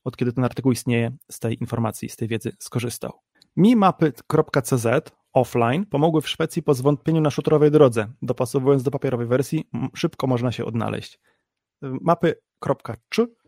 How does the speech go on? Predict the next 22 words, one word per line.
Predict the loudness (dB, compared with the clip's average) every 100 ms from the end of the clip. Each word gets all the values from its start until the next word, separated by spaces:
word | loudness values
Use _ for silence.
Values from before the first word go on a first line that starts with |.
| _
to | -6
jest | -4 -4
naprawdę | -2 -2 -2 -6
fantastyczna | 0 0 0 -4 -2 -4
aplikacja, | -4 -4 -2 -4 -4 -4 -4
polecam | -4 -2 -4
każdemu, | -4 -4 -2 0 0 -2 _ _ _ _
e, | -8 -2
też | -2
korzystam | 0 -2 -2 -2 -4
z |
niej. | -2 -2 -2 -4 -2
Ja | 0
tak | 0
naprawdę, | -2 0 0 2 0 -2 -8 -16 -20 _
<laughs> | -20 -20 -20 -20 -6
jak | 0 2 2 -2 _ _ _
jestem | 0 2 4 2 0
gdzieś | 2 2
w | 2
nowym | 0 0 0
miejscu, | -2 -4 -2 0 0